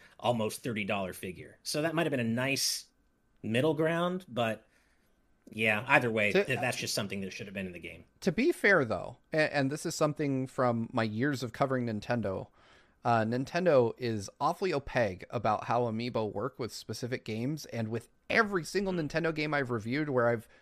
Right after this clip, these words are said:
Speaker 2: gotten this whole collection down and scanned them, I always find at least two or three that do something that Nintendo just didn't publicize at all. So
Speaker 1: Mm-hmm.
Speaker 2: it is entirely
Speaker 1: Yeah.
Speaker 2: possible that one of the very many Zelda figures that are already out could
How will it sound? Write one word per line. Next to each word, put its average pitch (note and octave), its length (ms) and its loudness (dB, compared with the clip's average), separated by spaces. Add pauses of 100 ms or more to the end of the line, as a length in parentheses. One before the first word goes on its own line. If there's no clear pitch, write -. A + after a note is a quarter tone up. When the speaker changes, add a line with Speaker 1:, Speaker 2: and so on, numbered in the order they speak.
(500)
Speaker 2:
gotten C#3 320 4
this C3+ 180 0
whole D3 200 0
collection C3 420 4
down B2+ 260 8
and A2+ 140 0
scanned C3 320 0
them, D3 220 2
I B2 180 -2
always F3+ 260 4
find B2+ 220 2
at B2 100 2
least B2+ 220 -6
two - 180 -2
or D3 120 -2
three C3 320 -2
that B2 240 -2
do A#2+ 160 0
something D3+ 420 0
that C3+ 160 0
Nintendo B2 640 2 (200)
just G#2 300 -2
didn't C3+ 260 0
publicize A2 640 0 (100)
at G#2 220 0
all. F2+ 300 -6 (360)
So D3 420 10 (100)
Speaker 1:
Mm-hmm. C#3+ 300 -4 (140)
Speaker 2:
it G3+ 140 2
is F#3+ 140 8
entirely F3 640 2
Speaker 1:
Yeah. A#2+ 120 2
Speaker 2:
possible A2+ 320 0
that A#2+ 240 -2 (260)
one D#3+ 220 -2
of B2+ 180 -2
the C3 100 2
very C3 380 2
many B2 300 0
Zelda A#2 340 0
figures G#2 380 -6
that A2 100 -4
are G#2+ 120 0
already A2 300 0
out A2 260 -2
could C#3+ 340 2